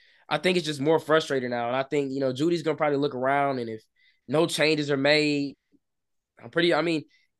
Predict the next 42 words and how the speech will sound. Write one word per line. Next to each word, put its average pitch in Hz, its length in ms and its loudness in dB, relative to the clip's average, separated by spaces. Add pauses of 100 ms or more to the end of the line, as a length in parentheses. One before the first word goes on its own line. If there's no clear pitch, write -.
(200)
if 131 100 -4
s-, - 220 -6
if, 143 160 2
you 151 80 -2
know, 151 120 4
if 135 80 0
no 170 160 4
changes 180 360 0
are 175 60 0
made, 165 340 2
you 151 60 -6
know, 143 300 -2
they, 151 160 2
if 120 240 -6
him 170 180 2
and 139 100 2
Russ 147 200 0
really 151 140 -2
can't 143 200 -2
figure 143 300 -2
it 131 40 -2
out, 139 280 0
then 127 160 -6
I 127 100 -2
think 131 240 -8
there 131 240 -4
is 139 300 -4
no 123 160 -6
other 113 120 -6
option. 120 300 -6
I 123 80 -4
think 123 160 -12
he 135 140 -10
might 127 280 -2
end 123 120 -6
up 120 100 -8 (140)
pulling 135 240 -4
a 120 40 -6
Mika 123 320 -8
or 120 240 -6
Kadarius 117 520 -8
Toney, 120 420 -6